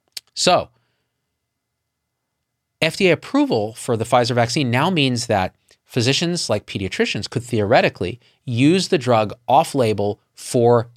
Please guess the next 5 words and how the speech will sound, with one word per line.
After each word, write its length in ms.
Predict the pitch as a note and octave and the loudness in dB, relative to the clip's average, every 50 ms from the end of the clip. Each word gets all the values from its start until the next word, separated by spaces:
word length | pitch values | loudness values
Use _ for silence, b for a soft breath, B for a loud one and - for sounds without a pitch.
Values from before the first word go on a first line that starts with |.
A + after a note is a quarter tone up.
| _ | _
younger 600 | - A2 G#2 G#2+ A2 A2 B2+ D#3 F3+ F3 E3 B2+ | -12 -8 -4 0 2 2 2 2 2 2 2 0
kids 480 | - - - - E2+ D#2 C#2+ D2+ - - | 0 -4 -8 -8 -8 -8 -8 -10 -14 -12
than 220 | - E2 D#2 D2+ | -12 -12 -12 -12
twelve. 640 | - - - - A2+ F#2 D#2+ - - - _ _ _ _ _ _ _ _ _ _ _ _ _ _ _ _ _ _ _ _ _ _ _ _ _ _ _ _ _ _ _ _ _ _ _ _ _ _ _ _ _ _ _ _ _ _ _ - | -14 -14 -10 -6 -6 -6 -6 -8 -12 -16 _ _ _ _ _ _ _ _ _ _ _ _ _ _ _ _ _ _ _ _ _ _ _ _ _ _ _ _ _ _ _ _ _ _ _ _ _ _ _ _ _ _ _ _ _ _ _ -4
And 380 | - B2+ A#2+ A#2 A#2 A2 A2+ | 0 2 2 2 2 0 -2